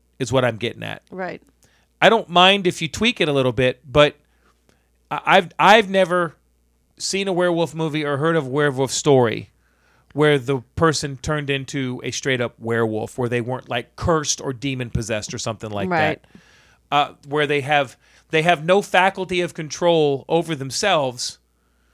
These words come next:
Speaker 1: um, when they've turned, but they're not turned all the time. And listen, I watched the documentary What We Do in the Shadows,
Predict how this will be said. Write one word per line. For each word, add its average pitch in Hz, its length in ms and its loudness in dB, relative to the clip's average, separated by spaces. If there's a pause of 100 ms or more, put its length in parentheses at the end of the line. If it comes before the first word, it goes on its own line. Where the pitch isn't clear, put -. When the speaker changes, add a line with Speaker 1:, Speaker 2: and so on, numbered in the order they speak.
(380)
Speaker 1:
um, 139 380 2 (880)
when 170 300 -2
they've 156 280 0
turned, 143 600 0 (460)
but 156 160 2
they're 160 140 2
not 156 260 0
turned 151 260 -4
all 143 140 4
the 131 60 -2
time. 151 280 0
And 139 140 -4
listen, 160 400 -2 (400)
I 233 180 6
watched 208 480 2
the 151 60 -4
documentary 147 640 0
What 139 220 4
We 135 100 -4
Do 139 160 0
in 123 60 -4
the 120 80 -8
Shadows, 110 640 -4